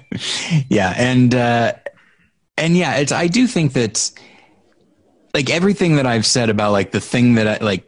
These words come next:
the, the thing that invigorates me right now, I feel like as I get older, um, in the past, if I, if, whatever new thing I, I'm into, I tend to then denigrate the older thing I was into. And these days, it's just like,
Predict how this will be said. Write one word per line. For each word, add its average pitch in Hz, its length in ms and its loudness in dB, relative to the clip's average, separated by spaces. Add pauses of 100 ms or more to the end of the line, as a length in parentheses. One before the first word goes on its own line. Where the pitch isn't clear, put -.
the, 95 220 -2
the 104 140 -4
thing 113 240 2
that 104 100 4
invigorates 107 600 2
me 107 100 4
right 101 260 2
now, 101 280 2 (420)
I 139 120 -2
feel 170 160 0
like 151 160 0
as 123 120 2
I 117 100 0
get 107 180 2
older, 92 580 2 (440)
um, 92 680 0 (1000)
in 143 140 0
the 139 80 2
past, 151 440 -2
if 131 180 -2
I, 120 180 0 (140)
if, 120 260 -2
whatever 131 380 0
new 113 260 4
thing 113 300 0
I, 101 220 0
I'm 101 260 2
into, 113 560 2
I 110 100 -2
tend 113 320 0
to 110 120 0
then 98 380 0 (600)
denigrate 110 680 0
the 123 140 0
older 113 320 2
thing 104 280 0
I 95 120 2
was 92 320 2
into. 80 520 -4 (280)
And 170 260 0
these 190 240 2
days, 135 320 0
it's 123 180 -2
just 131 220 -2
like, 135 160 -4